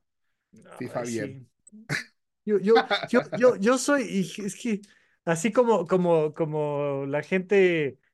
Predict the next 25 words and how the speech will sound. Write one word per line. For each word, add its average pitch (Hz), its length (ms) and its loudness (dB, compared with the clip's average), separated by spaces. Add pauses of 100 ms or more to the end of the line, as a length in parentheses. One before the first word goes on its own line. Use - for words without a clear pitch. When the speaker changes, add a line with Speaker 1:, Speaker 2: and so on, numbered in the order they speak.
(140)
Speaker 2:
que 180 140 0
es 180 160 -6
Tex-Mex, 165 680 -6
yo 185 180 -2
soy 208 440 -2 (500)
demasiado 185 720 2
sensible 208 500 -4
para 160 160 -6
ser 185 180 -4
fifa 202 720 -2
y 156 480 -6
demasiado 156 1300 -2
fifa 160 400 -4
para 123 140 -8
ser 139 160 -8
sensible. 110 520 -10
O 117 60 -8
sea, 139 400 0 (840)
ay. 131 480 -10
Speaker 1:
<laughs> - 340 -8 (1000)
Speaker 2:
¿Qué 226 80 2
hacemos? 208 760 0
Bueno, 175 540 -2
ya 214 160 2
está. 208 460 -4